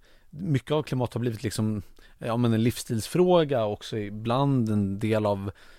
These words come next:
människors identitet, och jag tycker att det har funnits otroligt väldigt, väldigt mycket gott i miljörörelsen om man har kämpat för någonting bra, men ibland undrar jag om inte den här frågan nästan borde hanteras som en försvarsfråga eller någonting. <laughs> För att det, jag, jag, egentligen så finns det ingen logik i att det ska vara,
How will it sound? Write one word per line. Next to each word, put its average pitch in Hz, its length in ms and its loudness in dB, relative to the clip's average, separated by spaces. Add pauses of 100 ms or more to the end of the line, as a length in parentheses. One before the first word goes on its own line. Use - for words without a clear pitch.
människors 107 320 -4
identitet, 139 800 -4
och 117 60 -4
jag 104 80 -4
tycker 131 180 -4
att - 160 -6
det 76 200 -14
har 117 160 -12
funnits 110 360 -6
otroligt 113 380 -6
väldigt, 107 400 -8
väldigt 107 460 -6
mycket 107 200 -2
gott - 300 -4
i - 20 -8
miljörörelsen 98 560 -6
om 95 60 -8
man 95 100 -8
har 92 60 -8
kämpat 95 360 -8
för 98 80 -8
någonting 98 320 -10
bra, 113 300 -6
men 107 200 0 (340)
ibland 131 260 0
undrar 120 200 2
jag 95 80 0
om 98 120 -2
inte - 160 -6
den - 120 -10
här - 120 -8
frågan 104 340 -4
nästan 101 260 -4
borde 95 160 -2
hanteras 95 380 -4
som 104 120 -6
en 95 160 -4 (260)
försvarsfråga 117 1120 -2
eller 101 140 -4
någonting. 101 500 -12 (220)
<laughs> - 240 -18
För 127 80 0
att 113 80 -6 (100)
det, 127 160 -8
jag, 139 240 2
jag, 135 100 2
egentligen 139 480 2
så - 140 -8
finns 110 180 -2
det - 80 -2
ingen 107 180 0
logik 123 500 -4
i - 40 -2
att 98 100 -6
det - 80 -8
ska - 160 -8
vara, 107 340 2